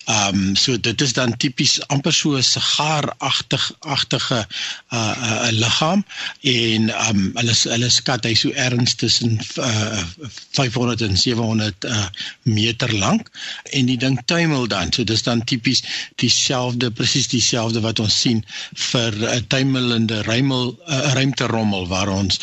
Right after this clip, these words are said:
gewoonlik 'n stuk van 'n vuurpyl sien wat afges-, wat, wat afgegooi is, soos 'n, 'n, 'n stadium van 'n vuurpyl, wat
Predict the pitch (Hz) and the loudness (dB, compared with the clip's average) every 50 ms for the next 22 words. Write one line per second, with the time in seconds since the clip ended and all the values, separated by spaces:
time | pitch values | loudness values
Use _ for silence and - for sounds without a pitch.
0 | - - - - - - - - 123 107 107 113 117 113 113 113 - 113 107 - | -4 -6 -6 -8 -8 -6 -4 -2 0 0 2 2 2 0 0 -2 0 0 0 2
1 | - - 120 107 - - - 117 107 101 98 95 - - 113 107 104 95 - - | 2 0 -2 -2 -2 -2 0 2 2 2 0 -2 -2 0 0 0 0 0 -2 -2
2 | 110 104 101 - - - - 110 101 101 101 101 98 113 120 107 98 98 101 95 | 0 0 2 2 2 2 2 2 2 2 2 0 0 -2 -4 -6 -6 -2 -2 -2
3 | 98 92 - - - - - _ - - 120 98 - - - - - - - - | -2 -2 -4 -8 -12 -14 -14 _ -6 -4 -4 -4 -4 -4 -2 0 0 0 0 0
4 | 151 127 113 113 - - 151 120 104 95 - 139 123 - - - - - 147 139 | 0 -2 -2 -2 -2 -4 -4 -4 -2 -2 0 -2 -2 -2 -2 -4 -2 0 2 2
5 | 135 127 - 110 90 107 - - - _ - 107 110 90 - - - 120 - - | 2 2 0 0 0 0 -2 -4 -6 _ -4 -2 -2 -2 -4 -4 -2 -2 0 0
6 | - 123 113 120 120 120 120 120 117 120 117 113 110 - - 123 120 113 - - | 0 0 0 2 2 2 2 2 2 2 0 0 0 0 0 0 0 0 0 0
7 | 131 131 135 - - - - - - - - - - - 107 - - 104 101 | -2 -2 -2 -4 -4 -4 -2 -2 -4 -4 -6 -8 -10 -10 -6 -2 -2 -2 0